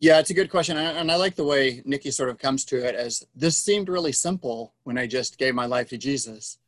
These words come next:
Um, but now it seems like someone has made it complicated by adding, you know, this difficult doctrine of three persons in the, in the one being,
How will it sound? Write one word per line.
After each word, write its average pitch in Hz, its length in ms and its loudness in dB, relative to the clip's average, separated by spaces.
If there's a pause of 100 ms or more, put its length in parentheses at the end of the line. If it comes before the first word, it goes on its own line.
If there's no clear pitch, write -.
(260)
Um, 110 520 -4 (420)
but 131 180 2
now 143 220 2
it 156 80 -4
seems 160 260 -4
like 139 140 -4
someone 147 280 -6
has 127 200 -6
made 127 180 -4
it 123 200 -8
complicated 143 920 -2 (720)
by 120 160 2
adding, 127 680 0
you 135 100 -4
know, 117 160 -4
this 113 220 -6
difficult 131 800 -2
doctrine 127 540 0
of 120 200 -6 (1160)
three 143 200 2
persons 139 680 -2
in 123 220 -4
the, 120 100 -6
in 127 160 -8
the 127 80 -4
one 123 200 -6
being, 135 440 -6